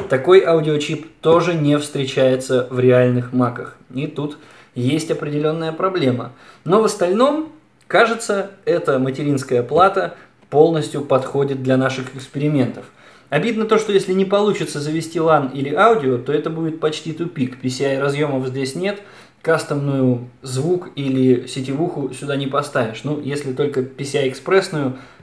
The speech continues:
а они как-то, не знаю, не очень много опыта у меня с ними, но бог,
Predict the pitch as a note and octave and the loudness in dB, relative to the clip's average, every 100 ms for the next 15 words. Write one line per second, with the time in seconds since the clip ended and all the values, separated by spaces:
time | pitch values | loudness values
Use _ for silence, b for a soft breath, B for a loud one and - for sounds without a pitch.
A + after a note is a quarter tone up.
0 | - A#2 C3+ E3 D#3+ D3 - C3+ B2+ - | -8 -2 -2 -2 0 0 0 -4 -4 -8
1 | _ _ _ _ _ _ _ b b b | _ _ _ _ _ _ _ b b b
2 | - E3 E3 F#3 D3 A#2 C3+ F3+ F3 D#3+ | -8 -6 -2 0 2 2 0 0 -2 -4
3 | D#3 D3 D3 - - B2 B2 B2+ B2+ F3+ | -2 2 2 2 -4 -4 -2 -2 -2 -4
4 | D3 C#3 C3 C3 C3+ - | -2 -2 0 -2 -2 -8